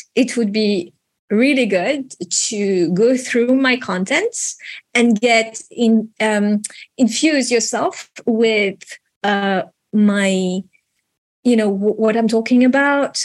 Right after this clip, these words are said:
my free content, watch my stuff, so that you already, you're already used to my style, because I have a tendency. So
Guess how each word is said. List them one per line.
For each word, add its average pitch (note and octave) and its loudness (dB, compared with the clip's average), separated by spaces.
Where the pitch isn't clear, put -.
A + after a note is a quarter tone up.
my F#3+ 2
free A3+ -2
content, B3+ 2
watch F#3+ 0
my F#3 -4
stuff, B3 -2
so A3+ 0
that G#3 0
you A#3 4
already, D#4 2
you're A#3+ 4
already B3+ 2
used G#3+ -2
to C4 2
my A3+ 2
style, G#3 0
because A#3+ 2
I A3+ -2
have C4+ 0
a D4 0
tendency. A#3+ 0
So G#3 -2